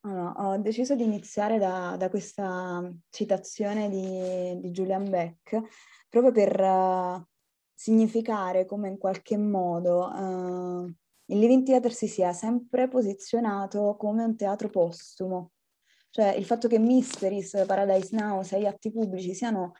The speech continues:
anche alcuni degli spettacoli che abbiano visto una tournée quasi di repertorio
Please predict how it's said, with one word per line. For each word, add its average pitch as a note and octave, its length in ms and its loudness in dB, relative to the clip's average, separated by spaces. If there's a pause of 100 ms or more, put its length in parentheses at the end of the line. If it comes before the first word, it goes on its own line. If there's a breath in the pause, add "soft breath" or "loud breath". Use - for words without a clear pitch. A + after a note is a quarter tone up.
(160 soft breath)
anche C4+ 300 2
alcuni A#3+ 320 4
degli G3 180 0
spettacoli G#3+ 500 2
che F#3+ 60 0
abbiano F3+ 320 -2
visto G3+ 340 -4
una F#3 260 -2
tournée F#3+ 360 0
quasi G#3 240 -4
di G3+ 100 -2
repertorio F#3 840 0